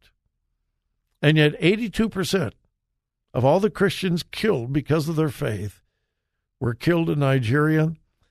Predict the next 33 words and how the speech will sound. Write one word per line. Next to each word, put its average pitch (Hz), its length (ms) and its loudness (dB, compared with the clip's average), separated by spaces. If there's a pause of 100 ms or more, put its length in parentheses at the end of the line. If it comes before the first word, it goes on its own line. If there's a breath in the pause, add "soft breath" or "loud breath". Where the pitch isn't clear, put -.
(340)
I'm 156 260 0
not 165 180 2
gonna 175 180 0
go 170 160 2
into 165 140 0
the 151 120 2
stories 156 580 -2
because 143 340 -2
those 147 240 0
of 143 100 -4
you 143 180 2
who 139 140 2
are 143 140 2
regular 135 460 -2
listeners, 131 480 -2
you've 117 160 -6
heard 139 220 -2
me 139 120 0
tell 123 300 -2
stories 131 540 -2
about 120 260 -4
my 120 160 -2
trip 123 280 -6
to 127 100 -6
Nigeria 123 640 -2 (460 soft breath)
several 185 440 0
years 160 420 2
ago. 151 460 2
Talk 151 300 -2
about 165 200 0
a 143 160 2
life-changing 143 1000 0
trip. 175 380 0